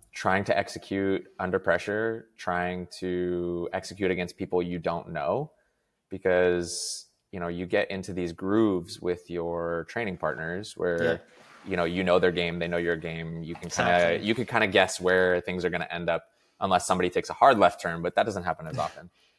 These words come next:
Speaker 1: You go to competition and you, you're gonna get reactions that you're not used to.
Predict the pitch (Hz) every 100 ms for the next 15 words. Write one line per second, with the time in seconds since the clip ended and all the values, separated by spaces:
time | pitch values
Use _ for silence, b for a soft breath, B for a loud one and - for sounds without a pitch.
0 | _ _ _ _ - - 101 113 95 87
1 | 90 165 175 123 101 95 - 80 - 101
2 | 98 113 101 69 87 92 - 127 101 76
3 | 90 95 80 87 - 82 82